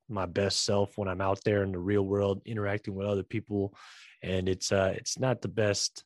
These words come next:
<laughs> it's not the best formula for su-, for success. So similar to that same kind of structured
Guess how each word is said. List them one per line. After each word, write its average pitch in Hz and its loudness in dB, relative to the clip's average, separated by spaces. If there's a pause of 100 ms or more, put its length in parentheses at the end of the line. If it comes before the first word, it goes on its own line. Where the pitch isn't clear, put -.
(120)
<laughs> - -20
it's - -2
not 113 0
the 104 -2
best 110 0
formula 104 0
for 95 -8
su-, - -6 (160)
for 104 0
success. 95 -4 (600)
So 113 2
similar 165 4
to 131 -2
that 107 2
same 127 2
kind 123 0
of 104 2
structured 107 0